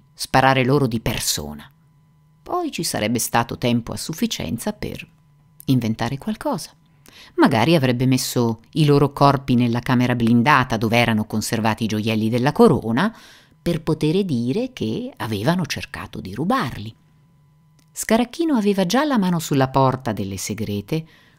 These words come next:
quando una voce parlò piano nell'ombra alle sue spalle. "Buonasera, Lord Scaraccino."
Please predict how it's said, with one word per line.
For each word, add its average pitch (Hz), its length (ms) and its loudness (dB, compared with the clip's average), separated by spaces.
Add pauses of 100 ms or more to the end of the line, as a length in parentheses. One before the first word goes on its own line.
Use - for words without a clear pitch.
quando 196 520 4 (400)
una 170 280 0
voce 104 520 -6 (640)
parlò 247 320 -2
piano 113 600 -2 (180)
nell'ombra 110 720 -4 (220)
alle 180 220 -4
sue 127 280 0
spalle. 98 640 -8 (1700)
"Buonasera, 147 760 -2
Lord 110 340 -6
Scaraccino." 110 840 -2